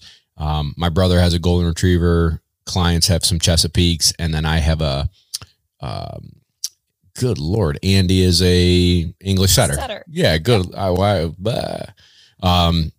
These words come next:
Speaker 1: and so she's had one litter, but primarily we're, we're Labrador folk here, blacks, yellows, chocolates.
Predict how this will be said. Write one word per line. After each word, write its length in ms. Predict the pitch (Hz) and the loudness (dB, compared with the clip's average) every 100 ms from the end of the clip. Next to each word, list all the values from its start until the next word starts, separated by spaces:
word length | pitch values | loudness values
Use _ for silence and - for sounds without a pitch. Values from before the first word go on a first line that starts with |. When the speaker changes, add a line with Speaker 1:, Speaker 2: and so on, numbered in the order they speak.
| _ - | _ -4
Speaker 1:
and 120 | 117 | 0
so 140 | 110 107 | 4 4
she's 220 | 123 117 | 4 4
had 200 | 104 90 | 4 2
one 180 | 87 85 | 0 0
litter, 260 | 80 76 | -2 -4
but 320 | 76 82 - - | -4 -6 -4 0
primarily 500 | 131 131 123 113 104 | 2 4 4 4 4
we're, 300 | 101 95 95 | 4 2 0
we're 180 | 110 110 | 0 2
Labrador 540 | 98 92 87 90 90 | 4 2 2 2 2
folk 320 | - 95 87 | 2 0 2
here, 380 | 95 90 87 87 | 2 2 2 2
blacks, 500 | 90 98 92 87 - | 0 0 2 2 0
yellows, 460 | 90 87 87 87 - | 0 0 2 0 0
chocolates. 640 | 87 80 78 80 78 - | 0 0 -2 -4 -4 -6